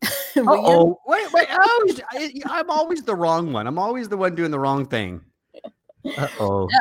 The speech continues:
Speaker 1: A, a little bit of sun, you know,
Speaker 2: No,
Speaker 1: five
Speaker 2: no,
Speaker 1: to
Speaker 2: no,
Speaker 1: ten
Speaker 2: no, oh,
Speaker 1: minutes,
Speaker 2: no, no,
Speaker 1: but
Speaker 2: no.
Speaker 1: no more
Speaker 2: Okay.
Speaker 1: than that.
Speaker 2: No, let me, let me, I don't lay out,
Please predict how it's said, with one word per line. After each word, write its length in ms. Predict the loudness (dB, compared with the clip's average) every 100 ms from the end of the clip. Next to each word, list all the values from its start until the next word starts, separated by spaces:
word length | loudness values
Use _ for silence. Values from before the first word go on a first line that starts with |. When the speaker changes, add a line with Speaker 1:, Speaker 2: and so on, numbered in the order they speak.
| 4
Speaker 1:
A, 40 | 2
a 0 |
little 280 | 4 2 2
bit 140 | 4
of 140 | 4 2
sun, 480 | 2 4 4 2 2
you 160 | 2
know, 260 | 2 2 2
Speaker 2:
No, 40 |
Speaker 1:
five 320 | 2 4 4 2
Speaker 2:
no, 80 | -2
Speaker 1:
to 100 | -2
Speaker 2:
no, 60 |
Speaker 1:
ten 80 | -2
Speaker 2:
no, 80 | 0
oh, 40 |
Speaker 1:
minutes, 180 | 0 -2
Speaker 2:
no, 100 | -4
no, 80 | -4
Speaker 1:
but 100 | -2
Speaker 2:
no. 120 | -2
Speaker 1:
no 80 | 0
more 180 | 0 2
Speaker 2:
Okay. 80 |
Speaker 1:
than 140 | 0 2
that. 160 | 0 0 -6 -4
Speaker 2:
No, 200 | -2 0
let 140 | 0
me, 160 | 0 0
let 160 | 0
me, 160 | 0 0 0
I 120 | 0
don't 380 | 2 0 0 -2
lay 260 | 2 4
out, 380 | 4 4 2